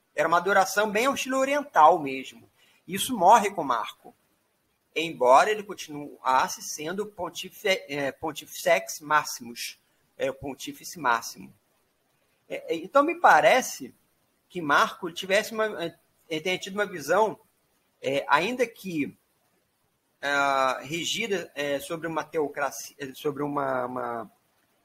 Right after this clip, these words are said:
é, como eu posso dizer, sobre uma, uma monarquia absoluta regida por uma constituição, mas uma monarquia muito mais dividida, com participação.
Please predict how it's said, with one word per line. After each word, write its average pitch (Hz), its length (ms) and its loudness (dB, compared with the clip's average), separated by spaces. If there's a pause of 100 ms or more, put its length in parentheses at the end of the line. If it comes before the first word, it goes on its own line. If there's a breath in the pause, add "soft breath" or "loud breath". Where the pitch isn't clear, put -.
(380)
é, 120 800 -4
como 143 160 -6
eu 143 60 -6
posso 156 260 -2
dizer, 139 380 -6
sobre 143 260 -8
uma, 135 640 0 (760)
uma 135 120 -2
monarquia 165 1000 0 (540)
absoluta 165 720 -2
regida 143 360 -2
por 160 120 -8
uma 151 160 -2
constituição, 151 800 -4 (1200)
mas 170 200 2
uma 226 140 2
monarquia 240 560 -2
muito 294 360 -4
mais 277 760 -2
dividida, 175 680 -8
com 170 140 -14
participação. 175 1040 -2